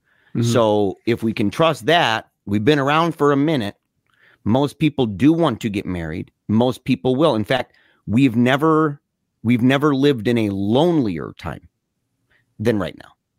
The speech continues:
Speaker 2: where people are frustrated. They, you have, it's so bad. Just the,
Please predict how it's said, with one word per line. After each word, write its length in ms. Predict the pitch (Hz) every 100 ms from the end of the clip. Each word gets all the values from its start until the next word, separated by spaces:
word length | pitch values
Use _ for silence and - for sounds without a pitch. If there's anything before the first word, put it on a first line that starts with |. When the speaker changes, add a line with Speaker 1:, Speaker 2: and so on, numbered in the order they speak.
| _ _ _ _ _
Speaker 2:
where 260 | - 120 117
people 480 | - 131 131 123 117
are 360 | 113 107 101 101
frustrated. 760 | - 123 123 - 127 127 131 135 _
They, 360 | 101 104 98 98
you 140 | 110 110
have, 340 | 113 107 95
it's 160 | 120 -
so 240 | - 151
bad. 380 | 143 92 87 127 _ _ -
Just 320 | 110 160 160
the, 180 | 139 110